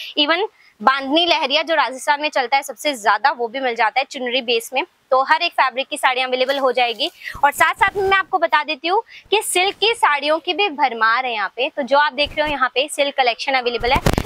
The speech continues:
Paitni, Pattu, हर type की साड़ियाँ हो जाती है यहाँ पे ready। तो इनकी सबकी manufacturing होती है, इन हाउस production होता है। तो अगर आप सोच रहे हैं कि कहाँ से जुड़े, कहाँ से purchasing करें, मैं नहीं कह रही यहाँ से कीजिए, चारों तरफ घूम के आइए, सब जगह आप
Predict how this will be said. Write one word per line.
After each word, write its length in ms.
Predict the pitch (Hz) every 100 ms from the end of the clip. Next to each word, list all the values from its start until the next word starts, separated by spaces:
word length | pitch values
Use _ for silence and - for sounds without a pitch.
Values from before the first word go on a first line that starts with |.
| -
Paitni, 340 | 294 285 320
Pattu, 480 | 320 277 - 302 349 - - _
हर 140 | 285 330
type 260 | 320 269 -
की 80 | 285
साड़ियाँ 440 | 285 247 240 269
हो 160 | 254 233
जाती 360 | 233 214 240
है 180 | 240 285
यहाँ 240 | 262 233 208
पे 80 | 277
ready। 360 | 240 254 226 165 _ _
तो 60 | 226
इनकी 280 | 233 254 311
सबकी 260 | 320 -
manufacturing 520 | 320 269 269 294 330 311
होती 180 | 277
है, 60 | 320
इन 100 | 294
हाउस 160 | 262 294
production 400 | 277 254 - 294
होता 240 | 247 262
है। 80 | 269 - - -
तो 140 | -
अगर 120 | 311
आप 120 | 349 381
सोच 280 | 339 349 359
रहे 160 | 320
हैं 100 | 359 - _ -
कि 180 | - 339
कहाँ 300 | - 339 339
से 100 | 392
जुड़े, 260 | 294 311 320
कहाँ 240 | 311 311
से 80 | 311
purchasing 480 | 285 285 285 277 302
करें, 200 | 277 277
मैं 140 | 320 294
नहीं 100 | 339
कह 120 | 330
रही 120 | 294 320
यहाँ 200 | 269 269
से 140 | 262
कीजिए, 320 | 226 220 202 - - -
चारों 300 | 285 269 320
तरफ 240 | 330 311
घूम 220 | 294 294 254
के 100 | 269
आइए, 240 | 247 254
सब 200 | 277 -
जगह 240 | - 269
आप 140 | 277